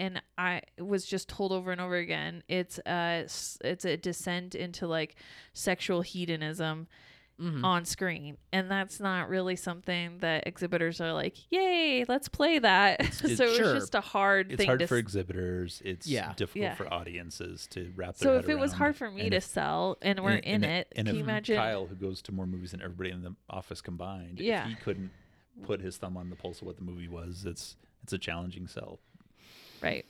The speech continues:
Speaker 2: Yeah, for sure. Um, I was surprised by people around me liking the movie, um, because I
Speaker 1: They're just depraved,
Speaker 3: they,
Speaker 1: Kyle.
Speaker 2: I
Speaker 3: were they
Speaker 2: kinda think
Speaker 3: hipsters?
Speaker 2: No, no,
Speaker 3: No?
Speaker 2: not hipsters, but
Speaker 1: No,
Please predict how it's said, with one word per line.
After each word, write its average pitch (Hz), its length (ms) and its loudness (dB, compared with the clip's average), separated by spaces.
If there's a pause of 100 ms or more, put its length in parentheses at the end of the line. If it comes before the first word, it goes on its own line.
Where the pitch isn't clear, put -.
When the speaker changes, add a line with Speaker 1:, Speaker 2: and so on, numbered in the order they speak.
(100)
Speaker 2:
Yeah, 117 240 0 (140)
for 123 100 -6
sure. 107 400 -4 (360)
Um, 113 440 -2
I 139 80 0
was 269 260 -2
surprised 147 460 -2
by 107 380 0 (1200)
people 135 300 -4
around 107 340 -2
me 101 100 -6
liking 92 340 -8
the 92 60 -10
movie, 90 440 -12 (400)
um, 95 480 -6 (1040)
because 147 440 0
I 147 300 2 (300)
Speaker 1:
They're 220 100 -8
just 170 220 -10
depraved, 151 480 -2
Speaker 3:
they, 95 140 2
Speaker 1:
Kyle. 151 420 -2
Speaker 2:
I 233 200 0 (120)
Speaker 3:
were 110 120 6
they 196 160 8
Speaker 2:
kinda 190 160 8
think - 20 -2
Speaker 3:
hipsters? - 460 2 (720)
Speaker 2:
No, 302 600 -2
no, 220 400 2
Speaker 3:
No? - 20 -2
Speaker 2:
not 233 240 0
hipsters, 123 640 -2
but 120 280 0
Speaker 1:
No, - 40 -16